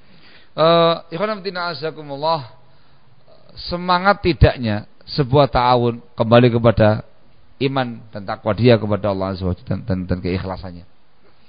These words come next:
Semakin kuat iman dia, semakin kuat takwa dia kepada Allah, semakin ikhlas dan tulus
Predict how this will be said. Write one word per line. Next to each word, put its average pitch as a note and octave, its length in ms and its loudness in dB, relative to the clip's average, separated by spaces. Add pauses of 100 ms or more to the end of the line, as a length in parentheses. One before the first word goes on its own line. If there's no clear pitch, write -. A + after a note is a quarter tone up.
(560)
Semakin C3 640 -4
kuat C3 320 6
iman A#2 240 2
dia, G3 480 2
semakin C3 560 -8
kuat A#2+ 160 2
takwa A2+ 320 2
dia A2+ 160 0
kepada G#2+ 320 -4
Allah, D#3+ 400 6 (240)
semakin C3 400 0
ikhlas C3 400 2
dan A#2+ 160 2
tulus A#3 320 8